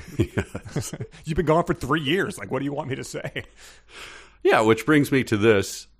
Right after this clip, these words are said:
Speaker 1: Um, I, again, I think he would defend this, but, uh, uh, so Forrest basically does, like, "Whatever, man, I don't care," you know, and walks away. Uh,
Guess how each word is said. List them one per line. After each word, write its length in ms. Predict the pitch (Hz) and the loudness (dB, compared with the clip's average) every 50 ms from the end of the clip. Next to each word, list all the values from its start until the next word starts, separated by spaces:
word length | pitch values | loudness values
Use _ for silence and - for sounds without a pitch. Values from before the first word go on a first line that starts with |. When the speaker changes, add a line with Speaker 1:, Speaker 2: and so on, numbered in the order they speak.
| _ - | _ 0
Speaker 1:
Um, 380 | 104 98 98 95 92 90 95 - | 0 2 2 2 0 -2 -2 -4
I, 100 | 98 98 - _ _ - | -4 -4 -4 _ _ -8
again, 500 | 104 95 92 107 92 80 80 76 73 - - _ _ _ _ _ - - - - | -8 -4 -2 -2 -2 0 -2 -4 -6 -8 -14 _ _ _ _ _ -20 -18 -10 -8
I 80 | 87 | -8
think 220 | 85 - 101 90 - | -6 -4 -6 -6 -2
he 140 | - 107 98 | -2 0 0
would 140 | 87 87 85 | 0 0 -2
defend 400 | 87 - - 101 92 95 95 98 | -4 -4 0 0 2 2 2 2
this, 200 | 98 95 90 - | 2 0 0 -4
but, 300 | - - 87 82 - - | -4 -4 -4 -4 -4 -4
uh, 220 | 95 85 82 80 - - - - - - _ _ _ _ _ | -2 -2 0 -2 -4 -8 -16 -20 -20 -20 _ _ _ _ _
uh, 440 | - 98 90 85 82 82 82 85 80 - - - _ | -4 -2 -2 0 0 0 0 -2 -4 -6 -12 -20 _
so 220 | - - - 113 101 | -18 -6 -4 -2 -2
Forrest 480 | - - 107 104 101 95 92 - - | 2 4 6 6 6 6 4 2 0
basically 460 | - 92 90 - - 90 - 98 87 | -2 -2 -2 -2 -4 -6 -2 -2 0
does, 200 | 85 82 80 76 | 0 0 -2 -2
like, 180 | 82 76 69 - | -4 -8 -8 -4
"Whatever, 420 | 98 101 113 101 101 110 101 98 | -2 0 2 2 2 2 0 -2
man, 340 | 85 80 78 80 80 82 85 87 | -2 -2 -2 -2 -2 -4 -4 -4
I 60 | 90 | -4
don't 140 | 95 87 - | -4 -4 -6
care," 400 | - - 90 92 87 80 78 76 | -6 -4 -4 -2 -2 -2 -4 -6
you 120 | 82 85 | -8 -10
know, 140 | 71 71 73 | -10 -10 -10
and 100 | 76 76 | -8 -6
walks 300 | 76 73 69 - - - | -6 -6 -6 -8 -10 -8
away. 380 | 87 87 92 90 80 78 85 - _ _ _ _ _ _ _ _ _ | -4 -2 -2 -2 -2 -4 -6 -10 _ _ _ _ _ _ _ _ _
Uh, 540 | - 82 80 76 76 73 73 73 73 76 76 | -8 -8 -6 -6 -6 -8 -8 -10 -10 -12 -12